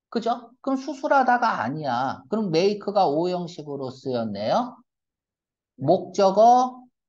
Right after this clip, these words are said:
가로 열고, 닫고, 어, 가로 열고 요까지 닫게요.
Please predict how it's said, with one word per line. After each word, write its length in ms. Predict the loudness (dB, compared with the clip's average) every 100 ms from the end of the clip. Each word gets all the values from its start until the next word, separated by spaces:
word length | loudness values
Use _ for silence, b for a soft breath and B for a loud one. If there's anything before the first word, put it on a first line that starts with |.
| _ _ _ -6
가로 360 | -2 0 0
열고, 680 | 0 0 0 2 2 2 -4 -16 _ _ _ _ _ _ _ _
닫고, 840 | -4 -4 -12 -6 -2 -2 -2 -6 _ _ _ _ _ _ _ _ _ _ _ _ _ _ _ _ _
어, 140 | -20 -4
가로 340 | 2 4 4
열고 280 | 2 0 -2
요까지 420 | -4 -2 -4 -4
닫게요. 840 | -8 -10 -6 -6 -2 0 -2 -4